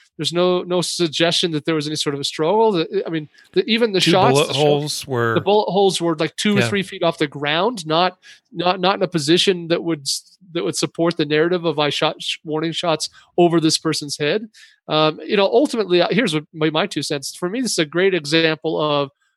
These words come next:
Speaker 1: a man who should not have been talking to investigators.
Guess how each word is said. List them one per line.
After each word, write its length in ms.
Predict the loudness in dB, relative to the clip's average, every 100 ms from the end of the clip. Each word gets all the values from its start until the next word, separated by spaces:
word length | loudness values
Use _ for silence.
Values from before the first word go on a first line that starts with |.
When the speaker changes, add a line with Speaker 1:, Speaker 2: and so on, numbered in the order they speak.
| -14
Speaker 1:
a 20 | -2
man 260 | 2 2
who 60 | 2
should 200 | 0 -2
not 140 | -2 -2
have 60 |
been 100 | -4
talking 380 | -6 -4 -4 -6
to 100 | -10
investigators. 760 | -10 -10 -14 -14 -16 -14 -16